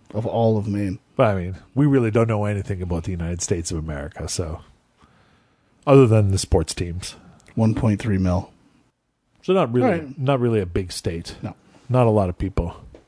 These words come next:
Speaker 2: N F L.
Speaker 1: Yes.
Speaker 2: Football.
Speaker 1: Finally.
Speaker 2: You're, I'm sorry, for, did I take
Speaker 1: No,
Speaker 2: too
Speaker 1: just,
Speaker 2: long?
Speaker 1: just in general.
Speaker 2: Oh,
Speaker 1: Like,
Speaker 2: just in general.
Speaker 1: finally, football's here. A sport that actually is good.
Speaker 2: How, uh,
Speaker 1: God bless Roger Goodell and his amazing league.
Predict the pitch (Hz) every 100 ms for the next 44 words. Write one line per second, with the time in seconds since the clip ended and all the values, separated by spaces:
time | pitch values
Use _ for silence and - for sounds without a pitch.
0 | _ _ _ _ _ - 170 156 147 107
1 | 87 - - _ _ - 135 139 120 -
2 | - - - - 180 - 135 98 80 -
3 | _ _ _ _ _ _ - - 170 208
4 | 214 160 110 92 - - 117 127 113 -
5 | 143 127 151 - 202 269 147 123 139 120
6 | 143 143 170 208 202 160 160 208 302 -
7 | - - 190 143 165 196 151 110 135 139
8 | 127 127 117 110 104 87 82 - 151 180
9 | 175 151 127 - 156 160 123 - 107 95
10 | 101 - - 147 156 131 135 143 131 104
11 | 101 - 139 139 92 - _ _ _ _
12 | _ _ _ _ _ _ - 123 123 120
13 | 117 180 202 147 147 165 175 - 156 160
14 | 143 139 143 139 135 131 123 117 131 131
15 | 139 131 131 123 117 113 110